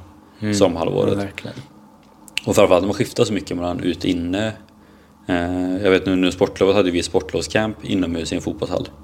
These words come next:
Speaker 1: Mm.
Speaker 2: Och sen när man, och där är det ju ett ganska behagligt ljus. Men sen kommer man ju ut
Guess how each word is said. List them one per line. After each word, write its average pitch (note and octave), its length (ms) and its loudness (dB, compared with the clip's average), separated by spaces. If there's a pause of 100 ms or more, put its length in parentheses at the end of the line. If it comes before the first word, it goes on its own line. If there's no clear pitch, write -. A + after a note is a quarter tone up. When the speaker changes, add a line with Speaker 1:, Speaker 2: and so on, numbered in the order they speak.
Speaker 1:
Mm. A2 220 -2 (460)
Speaker 2:
Och G#2 200 4
sen F#2 140 4
när F2+ 80 2
man, F2+ 360 -2 (100)
och F#2 120 -2
där F2+ 140 6
är G#2 40 4
det A2+ 80 2
ju G#2 60 4
ett - 200 -2
ganska F2+ 440 -4
behagligt E2+ 480 -4
ljus. - 400 -4 (360)
Men G2 140 -4
sen F#2+ 160 4
kommer G2 180 2
man G2 120 2
ju - 60 -4 (260)
ut - 360 -6